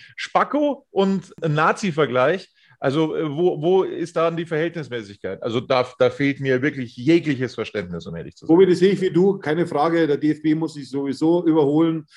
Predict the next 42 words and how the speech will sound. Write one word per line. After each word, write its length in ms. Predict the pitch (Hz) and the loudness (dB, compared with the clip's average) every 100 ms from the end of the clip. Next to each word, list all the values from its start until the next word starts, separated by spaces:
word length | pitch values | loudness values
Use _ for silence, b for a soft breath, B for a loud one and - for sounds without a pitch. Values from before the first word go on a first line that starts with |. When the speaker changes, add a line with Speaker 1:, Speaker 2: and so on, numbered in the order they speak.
| b _ | b _
Speaker 2:
äh, 280 | 139 135 131 | -4 -4 0
weil 160 | 131 | -2
so 120 | 127 143 | -2 -4
kann's 240 | 147 139 | -4 -4
ja 80 | 139 | -2
nicht 180 | 131 113 | -2 -2
weitergehen, 640 | 143 156 151 151 147 147 | -4 -2 -2 -2 -4 -4
äh, 200 | 131 131 120 | -4 -6 -6
was 400 | 123 117 131 - | -10 -6 -8 -4
da 80 | 135 | -4
in 80 | 131 | 0
den 80 | |
letzten 300 | 127 151 - | 0 -2 -4
Jahren 280 | 117 117 135 | -4 -2 -4
hier 160 | 127 135 | -4 -2
beim 200 | 127 117 | -4 -4
D 120 | 127 | -6
F 100 | 117 | -4
B 120 | 135 | -8
passiert 440 | 131 117 - 139 143 | -4 -6 -4 -4 -2
ist. 380 | 139 - _ b b b - | -6 -10 _ b b b -12
Da 100 | 117 | -6
brauchst 320 | 120 131 131 | -4 -4 -2
du 40 | |
eigentlich 220 | 131 120 113 | -4 -4 -4
eine 160 | 113 | -6
Kernsanierung. 800 | - 131 135 127 135 131 131 131 | -2 -2 -2 0 0 2 0 -4
Äh, 300 | 117 113 113 | -4 -4 -4
ich 180 | 113 - | -10 -14
habe 100 | 120 | -14
das 100 | 113 | -8
auch 140 | 117 113 | -8 -6
in 100 | 110 | -6
meinem 140 | 107 | -8
Kommentar 560 | 107 110 98 120 127 - 98 | -8 -8 -6 -8 -8 -10 -14
auf 160 | 107 | -14
die 100 | - | -10
Blaue 320 | 101 113 131 | -6 -2 -2
geschrieben, 400 | 123 120 - 127 | -2 -6 -6 -6
beziehungsweise 480 | 123 120 127 117 117 | -6 -4 -4 -2 -4
ich 380 | 113 - _ _ | -6 -12 _ _
werde 200 | 120 | -4